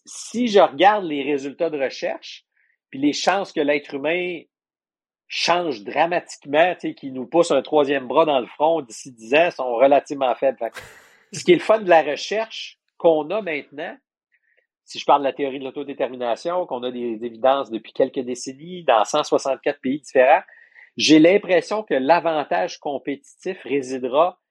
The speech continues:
à n'importe quel système social qui va miser sur ce qui est important,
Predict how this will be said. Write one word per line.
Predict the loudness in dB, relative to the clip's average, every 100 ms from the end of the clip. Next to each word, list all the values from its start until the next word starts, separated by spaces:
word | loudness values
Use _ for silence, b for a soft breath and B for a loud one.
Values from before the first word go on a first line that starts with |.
| _ _ -4
à | -2
n'importe | -2 -4 -2 -2 0 -2 -2 -6 -4
quel | -4 -6
système | -12 -16 -10 -10
social | -8 -6 -6 -4 -4 -2 -4 -12
qui | _ 2
va | 4
miser | 4 2 -8 -4 -4
sur | -4 -6
ce | -8
qui | -8
est | 0
important, | 0 2 -2 -2